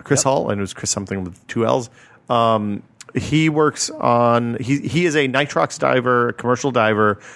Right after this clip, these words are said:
Speaker 1: who helps astronauts stay safe when they're doing tank training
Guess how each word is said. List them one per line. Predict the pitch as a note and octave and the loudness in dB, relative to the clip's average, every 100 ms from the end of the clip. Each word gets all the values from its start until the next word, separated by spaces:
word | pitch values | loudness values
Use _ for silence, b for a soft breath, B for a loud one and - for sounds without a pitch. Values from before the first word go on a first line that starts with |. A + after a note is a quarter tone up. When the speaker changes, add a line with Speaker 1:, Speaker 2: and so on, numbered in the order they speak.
| B | B
Speaker 1:
who | - A#2+ A#2 A2 - | -2 2 2 2 -2
helps | - C3+ C#3+ - - - _ - | -6 -4 -2 -2 -4 -6 _ -6
astronauts | C3 A#2+ - B2+ A#2 A2 | -4 -4 -4 0 0 0
stay | - - - A#2 | -4 -4 -2 0
safe | - A#2 G#2 | 2 0 0
when | A#2 | -2
they're | A2 G#2+ | 0 0
doing | A2+ A2 G#2+ | 0 -2 -2
tank | - B2 A2+ | -4 -4 -2
training | - G#2+ G2+ G2+ G2 | -2 -2 -2 -4 -6